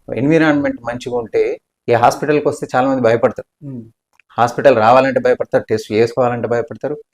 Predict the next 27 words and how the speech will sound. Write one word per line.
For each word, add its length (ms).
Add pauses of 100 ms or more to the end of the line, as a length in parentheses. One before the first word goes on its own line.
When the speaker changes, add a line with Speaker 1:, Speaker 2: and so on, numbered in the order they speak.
(220)
Speaker 1:
వీటన్నిటికి 560
కూడా 180
కొన్ని 240
అవగాహన 400
కల్పించడానికి 640
కూడా 140
ఆ 120
ప్లేస్ 360
కూడా 280 (380)
మంచిగా 340
సరిపోతది 720 (100)
చెట్లున్న 380
దానిలో. 380
కాబట్టి 480 (400)
దాన్ని 200
కూడా 440 (340)
మెడికల్, 560
ఆ, 520 (380)
హబ్ 160
లాగా 320
ఒక 160
చిన్న 400 (260)
అట్లాగా 580
డెవలప్ 420
చేద్దామని. 420
తర్వాత 320
ఆ 360